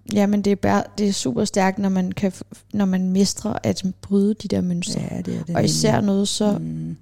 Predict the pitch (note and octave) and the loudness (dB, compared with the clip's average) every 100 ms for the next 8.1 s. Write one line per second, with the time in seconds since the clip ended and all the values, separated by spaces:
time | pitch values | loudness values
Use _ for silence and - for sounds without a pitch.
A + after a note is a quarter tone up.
0 | _ G3 G3+ G3 G3 F#3+ A3+ - - G3 | _ -4 -2 2 2 0 -4 -10 -6 -4
1 | G3+ G#3+ G3+ G3+ G3 G3+ G3 G3+ G#3+ - | -2 0 0 2 2 2 2 0 -2 0
2 | A3+ G#3+ G3 - G3 G3 G#3 G3 G3+ G3 | -2 0 -4 -2 0 2 2 2 -2 -4
3 | - G3+ F#3+ E3 D#3+ F3 - - - - | -12 -16 -12 -10 -10 -12 -16 -20 -20 -20
4 | _ _ _ _ _ _ _ A#3+ A#3 A3+ | _ _ _ _ _ _ _ 4 6 4
5 | - - - - - _ _ _ A3 G3 | 0 -2 -8 -18 -20 _ _ _ 2 2
6 | F#3 G3+ G3+ G#3+ - G3 - - - - | 4 2 2 -2 2 0 0 -6 -12 -16
7 | _ _ _ _ _ _ - G3+ G3 - | _ _ _ _ _ _ -4 0 0 0